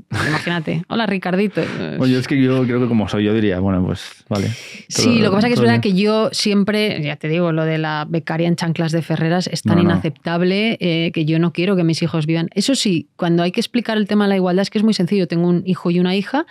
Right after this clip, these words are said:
Speaker 1: Ujú.
Speaker 2: eh, quiero que tengan las mismas oportunidades. Y luego, si uno de los dos se las gana más, pues oye, bien por él. Pero oportunidades de salida no quiero que uno tenga veinte kilómetros por delante del otro. Y esto es la igualdad, ya está. Y eso es el feminismo, ¿eh? Yo que soy muy feminista,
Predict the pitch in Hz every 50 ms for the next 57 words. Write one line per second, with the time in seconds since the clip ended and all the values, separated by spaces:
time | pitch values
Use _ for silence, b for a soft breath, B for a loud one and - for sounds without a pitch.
0 | B B 110 101 - - 107 101 101 113 135 175 170 165 160 160 185 - - 175
1 | 180 190 214 208 208 226 208 208 196 196 214 208 247 220 196 165 - 170 160 160
2 | 175 170 160 147 - _ 160 147 - 156 165 202 208 - - 156 156 160 160 165
3 | 160 165 170 160 - 165 160 165 156 - 165 165 165 170 190 247 330 - - -
4 | _ _ - 160 - - 180 180 165 151 160 165 170 165 160 160 165 170 175 -
5 | _ _ _ 170 165 156 - - _ - 185 165 185 185 175 - 180 175 180 180
6 | 196 208 220 214 208 196 - 196 185 208 220 226 214 196 - 185 180 170 - 180
7 | 180 175 165 185 175 175 170 170 170 156 175 156 - 160 165 165 165 165 156 151
8 | - 160 160 156 160 160 156 - 160 156 156 151 - - 160 165 - _ _ _
9 | 156 151 151 - - 202 196 170 160 156 156 165 196 208 180 156 143 - - 202
10 | 185 - 190 190 196 220 - - 196 170 156 143 - 165 156 156 165 185 208 -
11 | 160 156 165 196 190 170 165 175 - 160 - 170 165 160 160 180 208 - 220 208
12 | 185 175 185 190 - - -